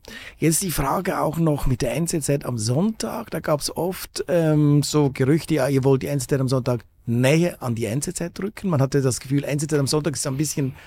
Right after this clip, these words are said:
weg von der N Z Z unter der Woche. Soll das jetzt mehr stattfinden oder sagt man ganz getrennt, der Sonntagsmarkt ist ein anderer Markt, wir sprechen auch zum Teil andere Leser an und wir wollen dort ein anderes Konzept.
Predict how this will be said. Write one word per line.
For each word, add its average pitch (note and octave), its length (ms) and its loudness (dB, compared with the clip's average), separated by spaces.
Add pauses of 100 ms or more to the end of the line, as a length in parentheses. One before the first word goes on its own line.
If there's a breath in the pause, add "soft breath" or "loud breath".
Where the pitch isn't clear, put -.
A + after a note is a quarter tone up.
(140 loud breath)
weg B2+ 460 2
von D#3+ 340 -2
der C#3+ 280 2 (280 loud breath)
N C#3+ 180 4
Z D#3 180 -2
Z C#3+ 240 0
unter B2+ 280 0
der G#2 200 -2
Woche. B3 420 -2 (680 loud breath)
Soll E3 260 6
das F#3 180 6
jetzt C#3 220 0
mehr C#3+ 260 2
stattfinden F3+ 840 -4
oder D#3 240 4
sagt C3+ 180 0
man C#3 120 2
ganz C#3 240 2
getrennt, B2+ 360 0
der A#2+ 80 0
Sonntagsmarkt C#3+ 520 2
ist G#2 140 -2
ein G2+ 100 -4 (140)
anderer F3+ 420 0
Markt, E3+ 320 -4
wir - 80 -4
sprechen B2+ 340 -4
auch A2 120 -4
zum A#2+ 140 -8
Teil G#2 180 -4
andere B2+ 300 -2
Leser B2 340 -2
an B2+ 120 -4
und A2+ 80 -2
wir A2 120 -2
wollen A2+ 180 0
dort A2 240 -2 (420 soft breath)
ein A#2+ 140 -4
anderes B2+ 360 4
Konzept. - 500 -12